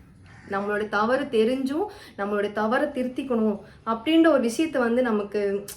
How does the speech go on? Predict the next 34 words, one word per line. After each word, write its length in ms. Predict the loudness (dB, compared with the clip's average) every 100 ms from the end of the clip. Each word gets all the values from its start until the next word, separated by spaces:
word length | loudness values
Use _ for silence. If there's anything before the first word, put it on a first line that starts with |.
| -10
நம்மளுடைய 420 | -4 -2 0 0 2
தவறுகள் 420 | 2 6 6 4
தெரிஞ்சும் 340 | 4 4 6
நம்ம 220 | 4 2
கிட்ட 240 | 0 -2 0
சிலர் 200 | 0 0
வருவாங்க 460 | 2 2 0 -2
தெரியுங்களா? 400 | -6 -8 -8 -10 -12 -20 -14
'நீ 80 | -12
கரெக்டான 400 | -8 -8 -4 -4
வழி 180 | -2 -4
கொண்டு 240 | -4 -8
போ, 120 | -6 -6
உனக்கு 300 | -6 -8 -4
சொல்றதுக்கு 400 | -4 -2 -4 -6
யாரும் 360 | -6 -4 -4 -4
இல்ல' 200 | -4 -6
அப்படின்னு 540 | -4 -6 0 4 4
நினைச்சு 200 | 2 0
நம்ம 200 | -2 -2
கிட்ட 240 | -2 -4 -2
வந்து 340 | -2 0 -2
நெகட்டிவ் 320 | -2 -4 -4 -4
தெரிஞ்சு 260 | -2 0 -2
நம்ம 200 | -4 -6
கிட்ட 200 | -6 -4
எந்த 400 | -2 0 0 2
ஒரு 220 | 2 0
ஃப்ரெண்ட்ஷிப்பா 400 | 0 -2 -2 -4
இருக்கட்டும், 400 | -4 -4 -6 -6
எந்த 300 | -6 -4 -2
ஒரு 140 | 0 -2
பாண்டிங்கா 420 | -2 0 0 0
இருக்கட்டும், 360 | -4 -6 -8